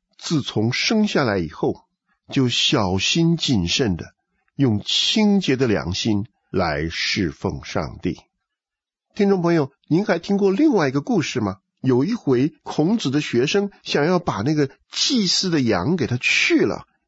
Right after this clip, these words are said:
因为太浪费了。孔老夫子怎么对他说的呢？孔老夫子说：“尔爱其羊，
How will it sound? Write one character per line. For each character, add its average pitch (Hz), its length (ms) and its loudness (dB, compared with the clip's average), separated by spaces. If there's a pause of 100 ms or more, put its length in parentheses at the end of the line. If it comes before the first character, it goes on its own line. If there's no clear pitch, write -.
因 160 180 2
为 156 120 2
太 151 260 -2
浪 151 280 0
费 117 240 -2
了。 - 100 -16 (460)
孔 156 200 2
老 151 160 4
夫 151 180 -2
子 117 180 -4
怎 107 120 -2
么 98 100 0
对 135 140 0
他 123 140 -4
说 190 320 0
的 180 80 0
呢？ 156 160 0 (320)
孔 147 180 0
老 127 140 2
夫 131 160 -2
子 95 140 -4
说 110 400 2 (580)
：“尔 101 280 0
爱 160 240 -2
其 117 300 -4
羊， 92 340 -2